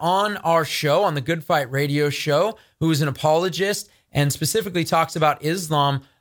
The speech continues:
on a lot of different, in a lot of different ways, is an excellent apologist. And you can hear that interview. We'll put a link in the description. But here he is talking about Andrew Tate being used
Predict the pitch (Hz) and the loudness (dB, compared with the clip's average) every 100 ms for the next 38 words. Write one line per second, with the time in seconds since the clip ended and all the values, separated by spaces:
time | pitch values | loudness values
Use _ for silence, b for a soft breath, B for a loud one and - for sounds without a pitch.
0 | b 151 147 143 139 143 143 214 208 - | b 2 4 4 2 0 4 2 2 -4
1 | - 170 175 160 160 160 151 170 185 160 | -6 -6 -4 -4 -2 0 4 2 2 -4
2 | 151 135 143 143 131 139 147 - 170 - | -4 0 0 0 -2 -2 -2 -2 -4 -2
3 | 175 151 147 135 127 131 - b b b | -4 0 2 2 0 -4 -4 b b b
4 | - 156 160 156 147 - - 156 208 233 | -2 2 2 2 -2 -8 -4 -2 -2 -4
5 | 180 151 - 202 220 214 202 139 147 131 | -4 -6 -4 -2 0 0 -2 -2 -2 -2
6 | 185 208 175 202 160 156 135 156 175 175 | -2 -2 -2 -2 0 0 0 -2 -2 -2
7 | 147 131 - 190 - 147 123 b b b | -2 -4 -4 -4 -2 -2 -4 b b b
8 | 170 170 - 254 226 226 202 196 190 160 | 0 0 -2 -2 -2 -4 -2 0 2 0
9 | 139 b b b - 196 233 240 226 170 | -2 b b b -2 2 2 0 -6 -2
10 | 156 156 147 - 165 208 165 202 - 175 | 0 2 0 -2 -4 -4 -4 -6 -2 -2
11 | 143 139 202 226 208 226 269 185 165 170 | -4 -4 -4 -2 -2 0 0 0 0 -4